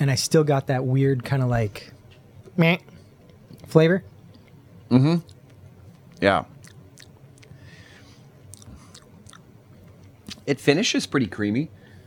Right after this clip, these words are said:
Speaker 1: Yeah.
Speaker 2: Finish is nice. I like it. Now we're gonna go
Speaker 1: To three.
Speaker 2: to numero three.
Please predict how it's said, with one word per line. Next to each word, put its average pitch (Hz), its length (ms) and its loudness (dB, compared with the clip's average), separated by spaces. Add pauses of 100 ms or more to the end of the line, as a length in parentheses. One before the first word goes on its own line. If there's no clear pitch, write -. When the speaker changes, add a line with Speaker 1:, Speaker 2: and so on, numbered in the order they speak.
(540)
Speaker 1:
Yeah. 180 200 4 (240)
Speaker 2:
Finish 180 280 0
is 175 140 -2
nice. 123 420 0 (1000)
I 123 120 6
like 156 300 2
it. 107 200 -4 (1300)
Now 78 120 -6
we're 87 80 -4
gonna 101 180 -4
go 107 300 -4 (520)
Speaker 1:
To 127 100 0
three. - 300 -2 (400)
Speaker 2:
to - 120 -6
numero 131 560 0 (1500)
three. 131 340 -2